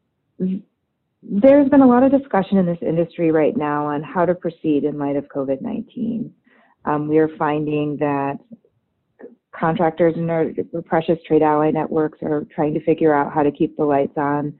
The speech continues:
in their businesses as we have social distancing, and we have a number of utilities,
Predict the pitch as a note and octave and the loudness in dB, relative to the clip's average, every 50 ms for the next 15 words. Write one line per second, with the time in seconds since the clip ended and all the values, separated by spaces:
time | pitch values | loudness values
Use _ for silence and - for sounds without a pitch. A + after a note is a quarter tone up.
0 | _ _ _ _ _ _ _ _ _ _ - E3 D#3+ D#3+ D#3 D#3 D3+ D3 - E3+ | _ _ _ _ _ _ _ _ _ _ 2 2 4 4 2 0 -2 0 2 4
1 | D#3+ D#3 D#3+ D3+ D#3 D3 C#3 D3 D3+ D3+ - - D3 D3 D3+ D#3+ E3 E3+ F3 - | 6 6 6 6 4 4 4 2 -4 -2 0 2 4 4 6 4 4 2 -2 -4
2 | - D3 D3 D3 D3+ D3+ D#3 _ - - - D#3 D3+ D#3 D#3 D3+ D3 - - C#3+ | -2 0 0 0 0 -2 -4 _ -6 0 2 4 4 4 4 2 0 -2 -6 -6
3 | C#3 - D3+ D3 D3+ D3 - - D3+ C#3+ D3 A#2 - D3+ D3 D3 D3 C#3+ D3 D3+ | -4 -4 -4 -4 -4 -6 -6 -4 -6 -4 -6 -4 -2 -2 0 0 0 -2 -4 -6
4 | - - _ _ - - _ _ _ _ - E3 E3 D#3 D#3 D3+ D3+ D3+ F3 D#3 | -8 -12 _ _ -20 -20 _ _ _ _ 0 2 2 2 2 0 0 -2 0 2
5 | D3+ D3+ D3 D3+ D#3 D3 C#3+ D3+ D3 D3 D3 D3 D3 D3 D3 D3 D3 D3 C#3+ - | 2 4 4 4 2 2 2 0 0 0 0 0 0 2 2 2 2 2 2 0
6 | - - D3 D3 D3 D3 C#3+ C#3+ - F3+ E3+ D#3+ - G3 F#3 G3 G3 G3 F3 E3+ | -2 -2 0 2 2 2 0 0 -2 0 0 0 4 4 6 6 8 8 8 8
7 | D#3 D#3 | 6 4